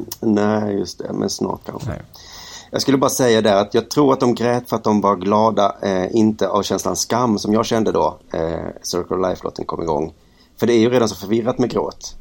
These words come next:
Speaker 1: Man vet inte. Är du ledsen? Nej, jag gråter för att jag är glad, kanske någon säger.
Speaker 2: Ja.
Speaker 1: Det var ett, eh, obehagligt om det också var. Nej, nej, jag gråter för att jag skäms.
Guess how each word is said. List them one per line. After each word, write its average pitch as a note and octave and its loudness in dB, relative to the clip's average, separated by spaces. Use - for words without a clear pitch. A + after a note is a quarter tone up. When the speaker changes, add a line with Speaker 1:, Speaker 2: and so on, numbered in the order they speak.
Speaker 1:
Man A2+ 2
vet F#2 0
inte. A2+ -2
Är G#2 0
du G2+ 2
ledsen? A#2 -2
Nej, - -2
jag G2 -4
gråter F3+ 0
för F3+ -2
att - -6
jag G2+ 2
är F2+ -2
glad, F2+ 0
kanske - -6
någon - -6
säger. - -8
Speaker 2:
Ja. D2+ -4
Speaker 1:
Det - -2
var B2+ 4
ett, B2 -2
eh, C#3+ -6
obehagligt C3+ 4
om C3 2
det B2+ 4
också D3+ 0
var. A2 2
Nej, G3 6
nej, E3 6
jag C3 2
gråter D3 2
för C#3+ 0
att - -2
jag C3 4
skäms. - -2